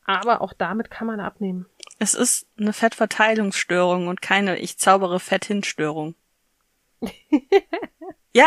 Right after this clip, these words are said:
Speaker 2: also, also ist so. Also auch Lipödem, Fettzellen kannst du leer kriegen.
Speaker 1: Ja.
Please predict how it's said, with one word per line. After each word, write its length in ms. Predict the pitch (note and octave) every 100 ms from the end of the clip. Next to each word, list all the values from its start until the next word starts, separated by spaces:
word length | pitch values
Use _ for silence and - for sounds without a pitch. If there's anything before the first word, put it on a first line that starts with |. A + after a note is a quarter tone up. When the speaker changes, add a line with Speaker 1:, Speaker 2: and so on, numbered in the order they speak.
| -
Speaker 2:
also, 180 | A3+ -
also 300 | - G#3+ A3 - -
ist 320 | F#3+ F4 -
so. 320 | - G4 F3 F3+ _ - - _ _
Also 260 | A#3+ A#3+ A3+ - -
auch 320 | A3 C4 E4 -
Lipödem, 760 | A#3+ D#4 - C#4 A#3+ B3+ B3
Fettzellen 640 | - - C4+ - A#3 G#3 G3
kannst 480 | - A3+ C#4+ C#4+ C4
du 40 |
leer 320 | A3+ A#3+ C4
kriegen. 680 | C#4+ - G#3 F#3 E3+ E3 D#3+ - _ _ _
Speaker 1:
Ja. 500 | - A#3+ C#4+ D4+ G#3